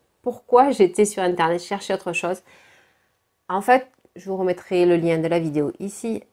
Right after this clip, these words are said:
Quand je vous avais montré la dernière fois ma réalisation, je vous avais dit c'était super bien. Je l'avais porté quelques heures avant de vous montrer pour savoir si ça allait ou pas. Et le, je les ai, je l'ai porté un peu plus tard,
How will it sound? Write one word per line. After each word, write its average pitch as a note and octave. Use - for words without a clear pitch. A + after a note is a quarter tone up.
Quand G3+
je G#3
vous G3+
avais G#3
montré G3+
la F3+
dernière F#3
fois F#3
ma F3+
réalisation, F#3
je A3
vous F3
avais D3
dit C#3+
c'était -
super F#3
bien. F3
Je G#3+
l'avais E3
porté E3
quelques F#3
heures E3+
avant E3
de E3+
vous E3
montrer D3
pour G#3+
savoir E3+
si -
ça E3+
allait F3
ou F3+
pas. F3
Et A3+
le, F#3+
je F#3
les F#3
ai, F#3+
je F#3
l'ai G3+
porté G3+
un G#3
peu G#3+
plus G#3
tard, F#3